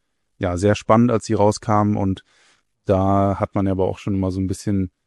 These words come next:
zwischen den Zeilen vielleicht gelesen oder irgendwo mal gehört, dass das auch noch als Supermoto-Version kommen soll.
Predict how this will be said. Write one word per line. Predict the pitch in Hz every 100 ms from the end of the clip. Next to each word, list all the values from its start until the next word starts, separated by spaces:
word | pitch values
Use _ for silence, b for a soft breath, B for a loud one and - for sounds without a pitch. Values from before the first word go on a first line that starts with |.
| _ _
zwischen | - 113 113
den | 101
Zeilen | - 107 113 113 104
vielleicht | 110 104 -
gelesen | 98 104 110 113
oder | 101 107
irgendwo | 104 104
mal | 98 92
gehört, | 95 98 104 -
dass | 101
das | - 98
auch | 101
noch | 95
als | 98 -
Supermoto-Version | 113 95 95 98 95 95 90 95 92
kommen | - - 87
soll. | 82 98 127 139